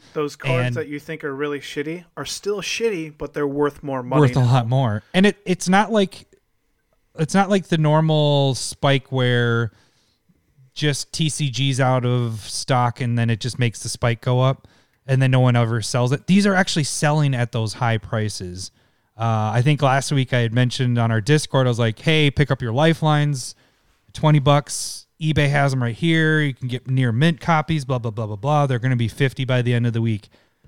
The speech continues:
Speaker 2: By Saturday, I was wrong by one day 'cause I said Friday
Speaker 1: Yeah.
Speaker 2: it would be there. By Saturday, it hit fifty, and now it's up to sixty. So it just, it's still going up. I've sold four copies of that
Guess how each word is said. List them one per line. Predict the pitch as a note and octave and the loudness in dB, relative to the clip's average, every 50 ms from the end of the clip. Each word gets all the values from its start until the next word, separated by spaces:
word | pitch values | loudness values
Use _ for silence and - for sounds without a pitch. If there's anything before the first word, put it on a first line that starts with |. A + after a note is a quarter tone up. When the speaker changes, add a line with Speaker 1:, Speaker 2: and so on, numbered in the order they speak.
| _ _ _ _ _ _ _ _ _ _ _ - | _ _ _ _ _ _ _ _ _ _ _ -4
Speaker 2:
By | C3 C#3 | -2 -2
Saturday, | - - - - F#3+ F#3 F#3+ F#3+ F#3+ F3+ D#3+ C3+ B2 A#2 G#2 G2 G2+ G2+ G#2 C3 | -2 -4 -2 2 4 6 6 8 6 6 4 2 2 0 0 -2 -6 -6 -2 0
I | C3 | 0
was | C3 C3 A#2+ | 2 2 2
wrong | B2 C#3+ D3 D#3 D#3+ D3+ | 2 4 4 4 4 4
by | C#3+ | 4
one | C3+ C3 C3+ C#3 C#3+ | 4 4 2 2 2
day | C3+ B2+ A2+ G#2+ | 2 0 0 -2
'cause | G2 A#2 G#2+ | -2 -4 -4
I | A#2 | -4
said | A#2 - B2+ G#2 - | -4 -4 -6 -6 -6
Friday | - C#3 C3+ C3 C3+ B2+ A2+ | -2 0 2 2 4 2 2
Speaker 1:
Yeah. | A2 | 0
Speaker 2:
it | A2 | -2
would | G#2+ G2+ | -2 -2
be | A2 A2 | -2 -2
there. | G#2 G#2 G2+ | -2 -2 -2
By | G2+ G#2+ G#2 | -2 -4 -4
Saturday, | - - - D#3 D#3+ E3+ E3+ D#3 C3+ B2+ A#2+ | -2 -2 0 2 2 4 4 4 4 2 2
it | A#2+ G2 | 2 0
hit | C3 C#3 C3 | 0 -2 -2
fifty, | - - D3+ D3+ C3+ - - A#2 A2+ A#2 A2+ | -2 -4 -2 -2 -2 -2 -4 -4 -2 -2 0
and | B2+ B2+ | 0 2
now | B2+ C#3 D3 D3+ C#3 | 4 4 4 4 2
it's | - - | 2 0
up | C#3 - | -4 -4
to | - A#2+ | -4 -6
sixty. | - - - D#3+ - - - - G2 F2 F#2+ | -4 -2 -2 -2 -2 -4 -8 -16 -16 -14 -10
So | - - A#2+ | -8 -6 -4
it | A2+ A#2+ A#2 | -4 -4 -2
just, | - C3+ - - - | -4 -4 -6 -6 -6
it's | C#3 A2+ - - | -8 -8 -8 -8
still | - - - C#3+ C3+ B2+ A#2+ | -10 -6 -2 -2 0 0 0
going | A2 B2+ A#2 A2 G2+ F#2+ G2 | -2 -2 -2 0 0 -2 0
up. | A#2 A#2+ A2+ - - | 0 0 0 -2 -4
I've | - A#2+ B2 A#2 | -4 -4 -4 -4
sold | - - - C3 B2+ B2 A2+ G#2 - | -4 -4 -2 -2 -2 -2 -4 -6 -6
four | - C3 C3 C3 | -4 -2 -2 -2
copies | - - B2+ B2 A#2+ - A#2 G2 | -2 -2 -4 -2 -2 -4 -6 -6
of | G#2+ G#2 | -6 -4
that | G#2 G#2+ A2+ A2+ A2+ - - | -4 -2 -2 -2 -2 -4 -6